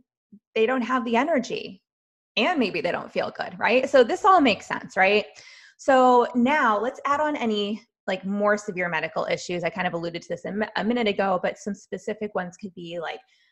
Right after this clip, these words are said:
um, like, heart disease or heart issues, because heart issues, like congestive heart issues, are very challenging,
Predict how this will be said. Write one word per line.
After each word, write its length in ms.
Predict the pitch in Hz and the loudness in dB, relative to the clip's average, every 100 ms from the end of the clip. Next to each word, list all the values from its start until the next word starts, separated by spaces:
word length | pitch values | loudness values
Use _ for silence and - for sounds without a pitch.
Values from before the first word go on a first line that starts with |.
| _ | _
um, 520 | 180 160 147 - - 156 _ _ _ _ _ - | -6 -4 -4 -6 -12 -16 _ _ _ _ _ -16
like, 120 | - | -14
heart 360 | - 202 196 - | -6 -2 -2 -2
disease 640 | 220 190 180 180 175 170 | -4 -4 -4 -2 -4 -6
or 100 | - | -8
heart 260 | - 196 - | -4 -4 -2
issues, 580 | 202 - - 180 180 175 | -6 -8 -8 -6 -6 -8
because 260 | 170 180 - | -12 -12 -10
heart 240 | 202 196 | -8 -6
issues, 480 | 196 - 185 175 165 | -8 -8 -10 -10 -10
like 160 | 156 - | -12 -12
congestive 420 | 175 170 165 170 | -10 -10 -10 -12
heart 220 | 170 - | -10 -8
issues, 400 | - - 175 165 - | -10 -12 -14 -12 -6
are 400 | 170 165 160 151 - _ _ _ _ _ _ _ _ _ - _ _ - | -2 0 0 -4 -12 _ _ _ _ _ _ _ _ _ -20 _ _ -8
very 380 | 285 370 320 175 - - - - | -4 0 0 0 -8 -16 -16 -10
challenging, 800 | 226 220 180 165 - - - | -4 -4 -4 -8 -16 -16 -16